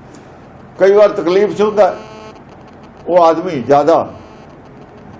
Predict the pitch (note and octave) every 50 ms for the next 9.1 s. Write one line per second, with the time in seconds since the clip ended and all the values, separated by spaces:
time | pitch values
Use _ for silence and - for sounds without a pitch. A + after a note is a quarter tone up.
0 | - - - - - - - - - - - - - - - F#2 D#3 F#3 F#3+ F#3+
1 | F3+ D#3+ - - - - D#3+ E3 D#3 D#3+ F3 E3 E3 E3 D#3+ D3 D3+ C#3+ C#3+ C#3+
2 | D3 D3+ D#3 D#3 D#3+ D#3 D3+ C#3+ D3 C#3+ C#3+ C#3+ C#3+ C#3 D3+ C#3+ C#3+ - C#3+ C3
3 | B2 C3 C3+ D3+ D3+ C3 - - B2 G#2 - - - - - - - - - -
4 | - - - - - F#3+ G3+ G#3+ A#3 A#3 G#3+ G3 G3+ G3+ F3+ G#3 G3+ D#3+ F3+ G3
5 | G3+ G#3 G3 G#3 G3+ G3+ F#3+ F#3+ F3 F3+ F#3+ F3+ F#3 F3 F3+ E3+ E3 D#3+ - D3+
6 | F#3 F3+ F3 F3 F#3 F3 E3 D#3 F3+ D#3+ - - - E3+ E3 E3 D3+ - F#3 D#3+
7 | - - C#3 D#3+ G3 F#3 F3+ E3+ E3 C#3 - - - - - - - G3+ - -
8 | - - - - - - - B2+ A#2+ A#2 A#2 C#3 C3+ C3+ B2 G#2 - C#3 C#3+ C#3+
9 | A2